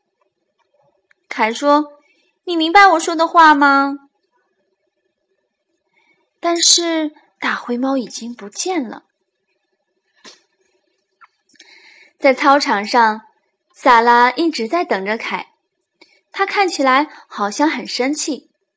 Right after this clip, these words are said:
他问凯：“你知道格里高对我说了什么吗？”凯说：“不知道。”于是萨拉告诉了他：“女孩子都是笨蛋，格里高就是这么说的。”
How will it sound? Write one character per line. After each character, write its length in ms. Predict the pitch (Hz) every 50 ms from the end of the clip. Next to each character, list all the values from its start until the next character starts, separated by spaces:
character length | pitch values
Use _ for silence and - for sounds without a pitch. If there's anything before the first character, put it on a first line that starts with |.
| _ _ _
他 160 | - 262 233
问 200 | 226 247 240 233
凯 320 | - - - - - _ _ _ _ _ _ _ _ _ _ _ _ _ _ _ _ _ _ _
：“你 100 | - 220
知 180 | 208 - - 466 587 - 622
道 100 | 480 381
格 220 | - - 302 294
里 80 | 269 247
高 220 | 247 285 277 294
对 100 | - 330
我 160 | 302 269 254
说 180 | 294 - 311 285
了 120 | 285 285
什 160 | 320 - 269 214
么 120 | 202 196
吗？” 420 | 202 220 247 262 269 277 285 294 285 _ _ _ _ _ _ _ _ _ _ _ _ _ _ _ _ _ _ _ _ _ _ _ _
凯 220 | - - 285 233 214
说 160 | - - 294
：“不 120 | 285 - 339
知 120 | 403 381
道。” 360 | 370 427 415 349 - - - _ _ _ _ _ _ _ _ _ _ _ _ _
于 180 | - 196 240 262
是 360 | 262 - - 294 285 277 277 - _ _ _ _ _
萨 260 | _ _ - 247 214
拉 160 | 208 208 220 240
告 180 | 302 294 285
诉 140 | 269 - 220
了 120 | 202 190
他 440 | 185 220 233 214 208 208 - _ _ _ _ _ _ _ _ _ _ _ _ _ _ _ _ _ _ _ _ _ _ _ _ _ _ _ _ _ _ _ _ _ _ _ _ _ _ _ _ _ _ _ _ _ _ _ _ _ _ _ _ _ _ _
：“女 140 | 359 349 302
孩 240 | - - 196 208 240
子 120 | - 302
都 120 | - 440 605 784
是 120 | - - 302
笨 280 | - 285 294 240 208
蛋， 280 | 202 262 240 - - - _ _ _ _ _ _ _ - _ _
格 160 | - 233 247
里 140 | 262 220 196
高 180 | - 277 339 453
就 120 | - 440
是 100 | - 262
这 140 | - 277 247
么 100 | 214 214
说 260 | 214 - 269 240 240
的。” 220 | 233 202 139 -